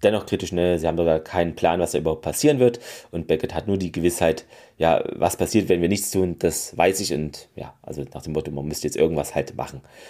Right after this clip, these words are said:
Und Lorne, äh, versteht auch die Risiken, die Doktor Weir sieht und glaubt aber eben, dass Shepard auch für uns das gleiche Risiko halt eingehen würde, ne, wie es so klassisch immer ist. Ja, es wird ein bisschen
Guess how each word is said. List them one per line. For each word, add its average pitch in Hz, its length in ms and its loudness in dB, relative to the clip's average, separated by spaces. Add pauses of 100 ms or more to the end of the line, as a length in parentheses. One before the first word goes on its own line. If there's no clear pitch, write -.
(240)
Und 85 180 -6
Lorne, 90 400 4
äh, 85 340 4 (100)
versteht 113 360 2
auch 143 260 4
die 107 360 0
Risiken, 104 460 -2
die 101 180 -4
Doktor 92 440 4 (520)
Weir 92 400 2 (380)
sieht 87 400 -4
und 82 400 -4 (320)
glaubt 85 300 0
aber 71 100 2
eben, 80 160 0
dass 80 160 0
Shepard - 520 -2
auch 78 200 2
für - 280 0
uns - 440 0 (1000)
das - 140 -4
gleiche 139 260 2
Risiko 123 300 0
halt 101 180 4
eingehen 98 340 2
würde, 87 200 2
ne, 85 160 -6
wie 87 60 -4
es - 120 -10
so - 100 -12
klassisch 82 380 -6 (200)
immer 80 240 -4 (320)
ist. - 340 0
Ja, 80 140 -2
es - 120 -8
wird 101 120 -2
ein 101 60 -2
bisschen 92 600 4